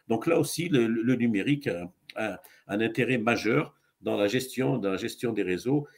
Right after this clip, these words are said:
et pour augmenter leur efficacité. Troisième pilier, ce que j'appelle, c'est la complémentarité, la complémentarité des usages. À l'heure actuelle, quand on a besoin d'eau, ben, on prélève cette eau, on l'utilise et on la rejette. Et, et tous les usages font pareil,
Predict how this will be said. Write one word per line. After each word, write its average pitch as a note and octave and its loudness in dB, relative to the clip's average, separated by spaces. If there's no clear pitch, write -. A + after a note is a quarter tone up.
et G3 -2
pour - -4
augmenter A2+ 2
leur A#2 4
efficacité. - -6
Troisième D#3+ 6
pilier, C#3+ 2
ce - -20
que A#2+ -4
j'appelle, D3+ 4
c'est C3+ 0
la B2 0
complémentarité, B2 2
la G#2+ -2
complémentarité A#2 2
des G#2 -2
usages. E2+ -4
À G2 0
l'heure A2 0
actuelle, D#3 2
quand A2 4
on A2+ 4
a A#2 6
besoin G#2+ 2
d'eau, A#2+ 6
ben, F#2+ 0
on G#2+ -2
prélève A#2 2
cette - -2
eau, D3+ 4
on A2 -2
l'utilise A2 -2
et C3+ 8
on A#2+ 8
la A2 6
rejette. G2 2
Et, G#2 -2
et A#2 0
tous D#3+ 2
les C3 6
usages A2 2
font A2+ -2
pareil, A2+ 0